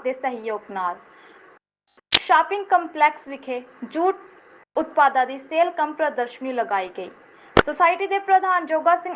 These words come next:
ਅਟਵਾਲ ਦੀ ਅਗਵਾਈ ਵਿੱਚ ਪਲਾਸਟਿਕ ਦੇ ਸਿੰਗਲ ਯੂਜ਼ ਲਿਫਾਫਿਆਂ ਦੀ ਵਰਤੋਂ ਨਾ ਕਰਨ ਲਈ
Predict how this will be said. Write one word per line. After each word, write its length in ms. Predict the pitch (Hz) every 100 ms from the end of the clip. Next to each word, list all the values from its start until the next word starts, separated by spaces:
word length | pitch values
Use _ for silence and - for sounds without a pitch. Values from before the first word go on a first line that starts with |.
| 311
ਅਟਵਾਲ 420 | 311 285 294 302
ਦੀ 180 | 320 254
ਅਗਵਾਈ 320 | 240 254 285
ਵਿੱਚ 240 | 285 -
ਪਲਾਸਟਿਕ 460 | - 294 277 277 349 233
ਦੇ 220 | 277 277 - - - -
ਸਿੰਗਲ 340 | 339 392 403
ਯੂਜ਼ 400 | 302 277 277 277 - - -
ਲਿਫਾਫਿਆਂ 500 | 269 311 294 294 285
ਦੀ 100 | 277
ਵਰਤੋਂ 380 | 262 262 285 311
ਨਾ 140 | 320
ਕਰਨ 340 | 311 247 233
ਲਈ 200 | 226 220